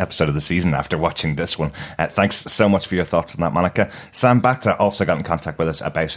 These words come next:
the last episode. He says, "Hi guys, I've been following your podcast for a couple of months and really enjoy hearing your take on each of the episodes.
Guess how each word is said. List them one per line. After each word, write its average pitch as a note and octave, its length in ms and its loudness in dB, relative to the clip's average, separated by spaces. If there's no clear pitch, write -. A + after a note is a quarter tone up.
the D#2 120 -6
last D#2 280 0
episode. F2 260 -2
He F#2+ 60 0
says, E2+ 240 -2
"Hi A#2+ 160 2
guys, G#2 280 2
I've F2 120 -8
been F2 80 -4
following F#2+ 280 2
your E2 100 0
podcast F2+ 440 -2
for - 80 -4
a E2 60 0
couple D#2 180 -4
of F2 80 2
months G2+ 240 2
and F2+ 260 0
really A2 300 2
enjoy F2+ 400 2
hearing E2+ 300 0
your D#2+ 220 2
take D#2 380 -4
on D2+ 160 -2
each D#2+ 220 -8
of D2 80 -10
the D#2 140 0
episodes. C2+ 520 -4